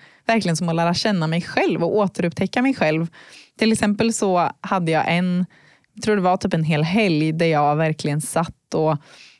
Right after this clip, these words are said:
målade med vattenfärger och skrev och funderade på bara, vad tycker jag är kul, vilka platser tycker jag om,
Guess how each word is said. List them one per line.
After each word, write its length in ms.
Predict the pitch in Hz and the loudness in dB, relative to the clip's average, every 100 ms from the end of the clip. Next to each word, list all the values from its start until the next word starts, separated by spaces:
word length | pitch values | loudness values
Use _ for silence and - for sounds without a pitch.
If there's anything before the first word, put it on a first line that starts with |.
| - | -2
målade 560 | 185 202 180 165 180 190 | 0 2 2 2 2 2
med 100 | 180 | 0
vattenfärger 880 | 214 - 190 - 185 190 196 190 | -2 -4 -6 0 0 2 2 2
och 100 | 175 | 0
skrev 880 | - - 226 220 220 214 214 208 208 - - - - - - | -4 -4 0 2 2 2 2 2 0 -4 -14 -20 -20 -20 -8
och 120 | 185 | -2
funderade 400 | 202 190 180 190 | 2 2 2 0
på 280 | - 185 175 | -2 -2 0
bara, 120 | 175 | 0
vad 120 | 220 | 0
tycker 220 | 254 240 233 | -2 -2 0
jag 300 | 185 240 269 | 2 2 0
är 40 | |
kul, 680 | - - 240 247 240 240 220 | -4 -2 0 2 2 2 2
vilka 220 | 220 233 | 0 -2
platser 600 | - 233 - - - - | -2 -2 -4 -8 -4 -2
tycker 260 | 247 240 240 | -2 -2 0
jag 200 | 226 190 | 2 2
om, 600 | 214 226 220 220 226 | 2 2 2 2 2